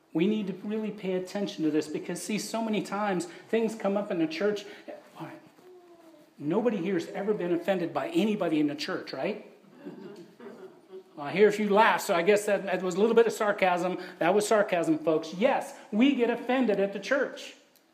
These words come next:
There are people in the church that say things and do things. Why? Because they're people.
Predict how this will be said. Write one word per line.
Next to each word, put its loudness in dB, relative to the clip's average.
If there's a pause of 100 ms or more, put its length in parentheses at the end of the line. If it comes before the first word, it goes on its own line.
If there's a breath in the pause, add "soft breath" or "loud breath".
(640)
There 8
are 4
people 2
in 0
the -2
church 4
that 2
say 2
things 0
and -4
do 2
things. -2
Why? 6
Because 2
they're 2
people. 2